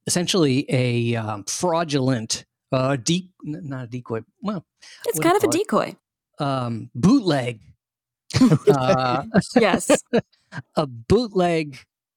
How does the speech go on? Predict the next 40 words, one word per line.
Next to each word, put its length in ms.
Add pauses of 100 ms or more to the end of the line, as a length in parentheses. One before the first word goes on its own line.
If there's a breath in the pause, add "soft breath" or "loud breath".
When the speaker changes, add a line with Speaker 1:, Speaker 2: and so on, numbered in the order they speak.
(140)
Speaker 1:
spike, 540 (100)
which 300
is, 180
uh, 140
when 240
we 140
look 200
at 100
the 60
coronavirus, 1040
we 160
see 300
these 260
spheres 640 (720 soft breath)
that, 460
like 200
a 60
porcupine, 560
have 140
a 60
million 400
of 120
these 440
s-, 180 (160)
or 160
lots 240
of 80
s-, 140
these 180
spikes 320
all 260
over 300
them. 340 (720)
And 140
so 80
we've 220
just 200
seen 320
one 460
manufactured. 840